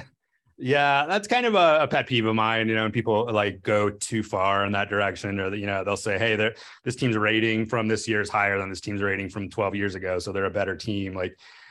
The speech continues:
Speaker 2: every year is a little bit different. The fact that there are more teams now, too, I think affects that. Like, it allows teams to maybe have higher ratings now than they would have had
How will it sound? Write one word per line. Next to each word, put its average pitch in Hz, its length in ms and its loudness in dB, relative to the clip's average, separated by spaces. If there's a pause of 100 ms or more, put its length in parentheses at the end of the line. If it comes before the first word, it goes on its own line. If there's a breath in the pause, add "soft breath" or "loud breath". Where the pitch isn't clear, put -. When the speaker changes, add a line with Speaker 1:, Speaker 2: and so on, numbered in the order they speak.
(140 loud breath)
Speaker 2:
every 226 220 2
year 143 180 4
is 139 80 4
a 131 60 4
little 127 180 4
bit 120 140 0
different. 127 480 0 (100)
The - 60 -16
fact 233 160 0
that 339 60 -4
there 190 100 4
are 123 80 4
more 117 240 4
teams 110 320 -8
now, 139 180 0
too, 151 220 0
I 101 80 0
think 104 240 -6
affects 147 380 -2
that. 160 260 0 (100)
Like, 98 320 -4 (400)
it 117 320 -12
allows 113 360 2
teams 123 180 -2
to - 20 -2
maybe 110 180 0
have 104 200 0
higher 101 240 2
ratings 98 320 -4
now 113 220 0
than 107 100 -2
they 92 80 -6
would 95 160 -6
have 98 100 -4
had 90 400 -2